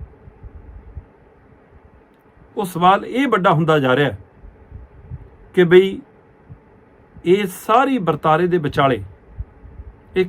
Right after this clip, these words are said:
ਘਟਨਾਕ੍ਰਮ ਦੇ ਵਿਚਾਲੇ ਕੀ ਅਣਜਾਣੇ 'ਚ ਗਲਤੀ ਹੈ ਕਿ ਜਾਣੇ 'ਚ ਗਲਤੀ ਹੈ? ਗਲਤੀ ਤਾਂ ਹੋਈ ਹੈ, ਤੇ ਸਰਕਾਰ ਹੁੰਦਿਆਂ, ਤਾਕਤ ਹੁੰਦਿਆਂ,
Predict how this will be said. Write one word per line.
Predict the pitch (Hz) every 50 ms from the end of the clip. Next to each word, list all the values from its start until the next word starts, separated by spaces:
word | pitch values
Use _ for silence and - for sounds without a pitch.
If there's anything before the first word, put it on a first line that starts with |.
| - 220
ਘਟਨਾਕ੍ਰਮ | 185 151 160 175 175 170 - 180 170 170 170 165
ਦੇ | 170 170 160
ਵਿਚਾਲੇ | 139 127 - - - - 160 151 139 110 95 - - - - - - - - - - - _ - - - - - - - - - - - - - _ - - - - - - - - - - - - - - - _ _
ਕੀ | _ 175 165 147
ਅਣਜਾਣੇ | 131 123 107 110 104 113 131 135
'ਚ | 139 147
ਗਲਤੀ | 151 160 170 165 - 196 196
ਹੈ | 202
ਕਿ | 196 233 208
ਜਾਣੇ | 175 156 147 143 127
'ਚ | - 113
ਗਲਤੀ | 107 101 - - - -
ਹੈ? | - - - - - - - - - - - - _ - - - - - - - - - 160
ਗਲਤੀ | 185 190 - 277
ਤਾਂ | - - 240
ਹੋਈ | 208 196 175 156 135
ਹੈ, | 113 - - - - - - - - - - - - - - - - - - - -
ਤੇ | 247 233
ਸਰਕਾਰ | 220 - - - 170 156 - - 185 180 185 202 214 226 220 170 135
ਹੁੰਦਿਆਂ, | 165 190 196 185 214 220 220 226 233 220
ਤਾਕਤ | 208 - 190 185 180 180 220 220 180 - -
ਹੁੰਦਿਆਂ, | 180 185 185 202 226 220 202 160 123